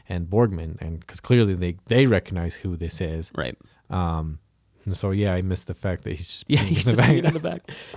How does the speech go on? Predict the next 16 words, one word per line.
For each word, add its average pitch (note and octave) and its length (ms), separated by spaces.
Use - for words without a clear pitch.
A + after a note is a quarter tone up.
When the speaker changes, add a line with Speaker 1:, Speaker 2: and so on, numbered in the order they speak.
Speaker 2:
It's, G3 120
but A3+ 100
yeah, A3+ 140
'cause - 100
he G3 80
turns F#3 240
around, D3+ 140
he's, D3 160
like, B2+ 120
zipping B2+ 220
up A#2+ 80
his A2 120
pants - 260
and C#3 100
stuff. - 220
Um, D3 320